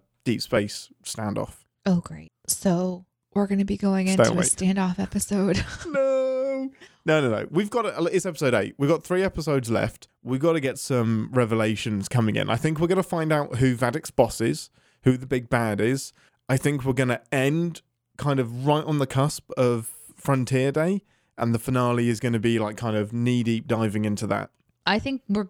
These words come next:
Speaker 2: gonna, well, we're gonna find out who Jack is and why it's
Speaker 1: Yeah.
Speaker 2: relevant to what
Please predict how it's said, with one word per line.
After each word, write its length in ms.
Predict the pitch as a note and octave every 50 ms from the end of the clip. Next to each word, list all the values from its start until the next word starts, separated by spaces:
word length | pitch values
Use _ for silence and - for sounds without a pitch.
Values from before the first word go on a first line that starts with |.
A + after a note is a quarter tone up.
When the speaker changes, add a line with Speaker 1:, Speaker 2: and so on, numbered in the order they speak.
| - -
Speaker 2:
gonna, 200 | G3+ G3+ G#3+ G3
well, 200 | D#3 F3 D#3+ D#3+
we're 160 | E3+ F3+ G3
gonna 220 | F#3+ - A3 F3+ F3+
find 200 | - B3 G#3+ F#3
out 100 | F3+ F#3
who 80 | E3
Jack 360 | D#3 - C3+ G#2+ A2 D3 -
is 400 | - - - - D#3+ E3 - - - -
and 240 | F#3+ F3+ F3 F3+
why 200 | F3 E3+ F3 F3+ F3+
it's 220 | F3 E3+ - -
Speaker 1:
Yeah. 60 | F3
Speaker 2:
relevant 540 | E3+ D#3+ D#3 D#3+ E3 E3+ E3+ D3+ D3+ - - - - -
to 280 | D#3 D3+ D3+ C#3+ - - _ _ _
what 360 | - F3+ F3 E3+ D#3 -